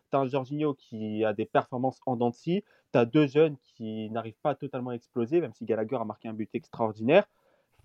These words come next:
face à un, un A C Milan qui a comme milieu de terrain le, qui a son secteur fort au milieu de terrain,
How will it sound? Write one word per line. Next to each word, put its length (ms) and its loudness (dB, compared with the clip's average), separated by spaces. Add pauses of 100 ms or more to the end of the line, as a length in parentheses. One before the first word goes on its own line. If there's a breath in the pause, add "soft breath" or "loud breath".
(100)
face 340 8 (180)
à 80 -2
un, 140 -2 (260)
un 140 -4
A 80 -4
C 160 -14
Milan 240 0
qui 300 -8
a 260 -4
comme 160 -8
milieu 160 -6
de 80 -10
terrain 240 -6
le, 320 -8 (300)
qui 160 -4
a 140 -2 (120)
son 80 -10
secteur 380 -8
fort 120 -2
au 40 -4
milieu 140 -6
de 100 -20
terrain, 260 -2